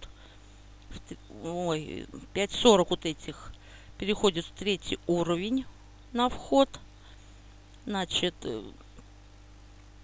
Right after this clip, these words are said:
уровень дохода сто сорок пять.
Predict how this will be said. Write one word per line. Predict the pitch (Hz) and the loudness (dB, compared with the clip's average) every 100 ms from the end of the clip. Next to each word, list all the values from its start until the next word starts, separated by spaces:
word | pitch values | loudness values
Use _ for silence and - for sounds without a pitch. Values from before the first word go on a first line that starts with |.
| - - - - - - - - - | -20 -20 -20 -20 -20 -20 -20 -20 -2
уровень | 214 208 202 196 | 2 4 2 2
дохода | 202 220 - 208 180 170 160 156 - - - - - - - - - | 4 4 4 4 4 4 0 -2 -16 -20 -20 -20 -20 -20 -20 -20 -12
сто | - - 214 | -10 4 6
сорок | 196 - 190 180 - | 6 6 6 4 -2
пять. | 170 160 165 220 - | -4 0 0 -4 -12